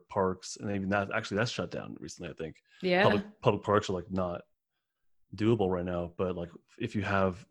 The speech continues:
Speaker 1: trees, if you have sand, if you have something that you can, like, interact with, and that's why I think I'm spending some time looking at the sky. I have a lot of concrete around me.
Speaker 2: Mm.
Speaker 1: Um, and we do have a park across the street, but we don't go there anymore. We don't,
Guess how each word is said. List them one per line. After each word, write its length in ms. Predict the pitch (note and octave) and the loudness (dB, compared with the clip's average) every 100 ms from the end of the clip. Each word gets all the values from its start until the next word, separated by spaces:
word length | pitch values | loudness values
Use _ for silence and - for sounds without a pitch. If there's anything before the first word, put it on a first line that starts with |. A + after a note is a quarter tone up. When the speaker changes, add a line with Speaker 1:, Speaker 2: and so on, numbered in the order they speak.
| - | -6
Speaker 1:
trees, 440 | - A2+ A2 G#2 | 4 6 6 4
if 80 | G2 | 0
you 80 | G2 | 0
have 180 | F#2+ | -2
sand, 300 | - G2+ F#2+ | -2 -2 -2
if 60 | F#2 | -4
you 80 | G2 | -2
have 240 | G2 F#2+ | -2 -2
something 260 | - G2+ G2 | -4 -4 -4
that 120 | G2 | -4
you 100 | F#2 | -8
can, 120 | - | -10
like, 180 | F#2 F2 | -10 -8
interact 360 | F#2+ F#2 G2+ A#2 | -6 -2 -2 0
with, 240 | D#3+ E3 _ _ _ _ _ _ _ | -2 -4 _ _ _ _ _ _ _
and 80 | B2 | 2
that's 140 | A2 | 4
why 180 | A#2 G#2+ | 8 8
I 40 | G#2+ | 8
think 160 | G#2+ | 2
I'm 80 | G#2 | -2
spending 220 | - G2 | -4 -6
some 100 | G2 | -6
time 180 | F#2+ F#2+ | -6 -4
looking 160 | F#2+ F#2+ | -4 -8
at 40 | |
the 40 | F2 | -8
sky. 220 | G#2+ G2+ | -6 -2
I 20 | |
have 100 | G2+ | -2
a 40 | G#2 | 0
lot 100 | F#2+ | -2
of 80 | |
concrete 360 | - G#2 G#2+ G2+ | -4 -8 -6 -4
around 260 | F2+ E2+ E2 | -4 -4 -6
me. 200 | E2 E2+ _ _ _ - | -6 -10 _ _ _ -6
Speaker 2:
Mm. 340 | F#3 F3+ E3+ | -2 0 0
Speaker 1:
Um, 140 | F2+ | -2
and 80 | - | 2
we 80 | A2+ | 6
do 80 | B2 | 6
have 100 | G#2+ | 6
a 60 | |
park 240 | - F2+ E2+ | 2 -4 -4
across 220 | - G2+ | -10 -10
the 40 | - | -10
street, 220 | B2 G#2+ | -8 -8
but 60 | G2+ | -6
we 80 | |
don't 120 | G2+ F#2 | -6 -4
go 120 | A#2 | -6
there 100 | F#2 | -6
anymore. 220 | F2 E2+ | -4 -2
We 100 | F2+ | 0
don't, 200 | F2+ F2 | -2 -6